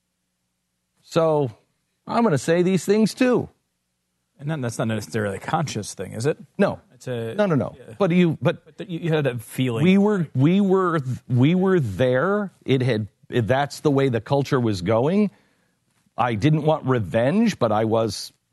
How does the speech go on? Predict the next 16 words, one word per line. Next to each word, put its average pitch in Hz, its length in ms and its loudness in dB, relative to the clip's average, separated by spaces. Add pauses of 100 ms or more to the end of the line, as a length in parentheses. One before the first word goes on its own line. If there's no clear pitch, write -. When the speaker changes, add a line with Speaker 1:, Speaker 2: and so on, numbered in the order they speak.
(260)
Speaker 1:
but 113 120 0
I 101 240 0
was 113 240 0
gonna 160 160 0
say 185 200 0
what 175 120 2
I 202 120 0
believed. 110 540 -2 (920)
And 143 200 0
I 139 80 0
was 127 180 -2
tired 160 360 0
of 156 120 0
the 160 120 2
one 147 460 0
side. 208 600 -4